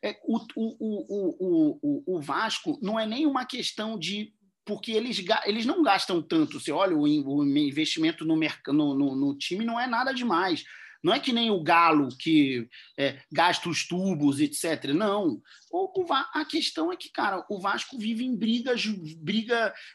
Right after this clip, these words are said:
de diretoria, o troço não se entende, ninguém, não tem uma união, uma uni-, união de tipo, cara, vamos, vamos voltar da Série B aqui com um time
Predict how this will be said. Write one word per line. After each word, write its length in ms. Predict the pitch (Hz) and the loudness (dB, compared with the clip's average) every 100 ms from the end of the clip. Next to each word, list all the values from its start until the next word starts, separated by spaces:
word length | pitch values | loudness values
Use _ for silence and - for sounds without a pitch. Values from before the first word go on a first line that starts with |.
| - | -6
de 300 | 131 208 175 | -4 -4 -2
diretoria, 1040 | 160 214 220 220 247 196 220 226 180 156 - - | 0 2 0 0 -4 -2 0 2 2 0 -6 -4
o 80 | 175 | -2
troço 340 | - 208 196 208 | 2 2 2 0
não 140 | 214 | -2
se 120 | - | -4
entende, 280 | 208 202 214 | -4 -2 -2
ninguém, 440 | 208 220 208 285 - - - | 0 0 2 0 -2 -6 -6
não 200 | 233 240 | -4 -2
tem 180 | 277 | 2
uma 160 | 330 285 | 2 2
união, 600 | 254 240 233 202 220 226 - | 2 2 2 4 2 0 -4
uma 220 | 202 190 | -6 -2
uni-, 320 | 196 208 208 196 | -2 -4 -8 -8
união 440 | 190 208 196 208 | -8 -6 -8 -8
de 120 | 202 202 | -10 -10
tipo, 300 | 208 160 175 | -10 -12 -6
cara, 300 | 196 170 139 | -2 -2 -2
vamos, 460 | 190 247 226 151 - _ _ - | -4 -4 -2 -4 -6 _ _ -8
vamos 500 | 233 302 214 151 143 | -6 -4 -4 -4 -2
voltar 400 | 185 165 180 180 | 0 0 0 2
da 140 | 165 | 0
Série 260 | - 165 143 | -2 -2 -2
B 160 | 151 | 0
aqui 200 | 151 - | -2 -4
com 160 | 151 165 | -10 -6
um 60 | 151 | -6
time 360 | - 160 151 | -4 -2 0